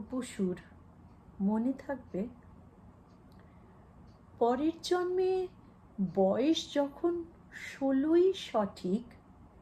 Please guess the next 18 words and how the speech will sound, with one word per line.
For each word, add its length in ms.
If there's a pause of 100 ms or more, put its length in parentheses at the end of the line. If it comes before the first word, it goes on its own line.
(720)
আমরা 420
তখন 640 (400)
প্রেমে 300 (100)
পড়ব।" 420 (1200)
মনে 260
থাকবে? 560 (1500)
বুকের 420
মধ্যে 640
মস্ত 1000
বড় 240
ছাদ 320 (140)
থাকবে, 800 (600)
শীতল 840
পাটি 280
বিছিয়ে 580
দেব, 640 (600)
সন্ধে 580
হলে 520